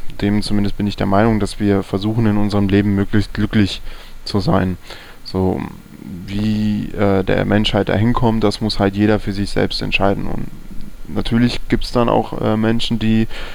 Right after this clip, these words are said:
die sagen, äh, ich bin glücklich, so wie ich, äh, in meinem Körper bin. Ähm, ich kenn auch Menschen, die so sind und ich,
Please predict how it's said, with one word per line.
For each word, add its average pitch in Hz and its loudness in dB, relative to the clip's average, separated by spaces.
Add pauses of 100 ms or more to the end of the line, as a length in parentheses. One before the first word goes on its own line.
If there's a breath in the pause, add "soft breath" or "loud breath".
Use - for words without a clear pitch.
(300 loud breath)
die 107 0
sagen, 107 2
äh, 104 2
ich - -4
bin 117 2
glücklich, 107 2 (220)
so 101 0
wie 101 0
ich, - -6 (120)
äh, 98 0 (280)
in 101 -2
meinem 98 0
Körper 101 0
bin. 95 0 (240)
Ähm, 98 -4 (180)
ich 104 -4
kenn 127 4
auch 110 2
Menschen, 110 2
die 101 -2
so 101 -6
sind 139 2
und 104 2
ich, 98 -2